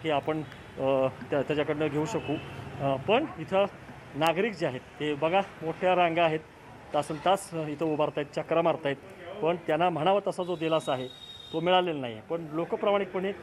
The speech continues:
बिल भरतायत. जरी त्यांना बिल अवाजवी आलं असेल तरी देखील पदरमोड करून वीज, अ, कनेक्शन तुटू नये या भीतीपोटी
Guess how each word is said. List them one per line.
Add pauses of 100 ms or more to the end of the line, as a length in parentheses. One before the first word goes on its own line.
(280)
बिल
भरतायत.
जरी
त्यांना
बिल (400)
अवाजवी
आलं
असेल (440)
तरी
देखील (180)
पदरमोड
करून (500)
वीज,
अ,
कनेक्शन
तुटू
नये (500)
या
भीतीपोटी